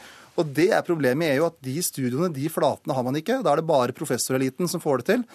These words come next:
mens, eh, folk flest får det ikke til, og det skaper konflikt. Og det er klart, det er ikke uten grunn at britene nå står opp. Og jeg håper jo at også E U-toppene ser at man må gå bort fra troa på mer integrasjon, og heller ha mer nasjonalt selvstyre og få tilbake en folkestyre.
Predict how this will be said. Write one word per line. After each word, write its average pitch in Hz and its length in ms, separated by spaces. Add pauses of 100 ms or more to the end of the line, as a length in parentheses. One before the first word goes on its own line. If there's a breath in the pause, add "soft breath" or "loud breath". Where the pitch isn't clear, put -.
(280 loud breath)
mens, 160 240
eh, 151 380
folk 147 260
flest 131 240
får 165 80
det 156 80
ikke - 160
til, 165 80
og 147 80
det 156 80
skaper 135 480
konflikt. 165 320
Og 151 80
det 147 80
er 175 60
klart, 147 100
det 131 80
er - 60
ikke 175 180
uten 151 160
grunn 147 160
at 143 80
britene 147 400
nå 139 80
står 151 320
opp. - 80
Og 165 80
jeg 180 180 (380 loud breath)
håper 165 460
jo 208 40 (480 loud breath)
at 156 240
også 170 220 (100)
E 156 160
U-toppene 127 400
ser 190 320
at 147 80
man 151 80
må 160 160
gå 156 160
bort 131 320
fra 170 240
troa 135 320
på 165 240
mer 131 240
integrasjon, 160 480
og 190 80
heller 143 380 (100)
ha 143 160
mer 123 240
nasjonalt 131 400
selvstyre 147 480
og 185 80
få 123 240
tilbake 117 240
en 131 80
folkestyre. - 460